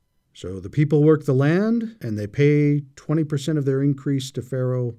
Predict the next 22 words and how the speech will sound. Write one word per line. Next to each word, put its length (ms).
as 160
a 60
tax. 560
And 120
that 140
is 140
evidently 540
a 180
standing 520
law 240
for 220
a 40
time 340
in 80
Egypt, 400
as 180
is 120
described 540
later 280
in 120
the 40
chapter. 520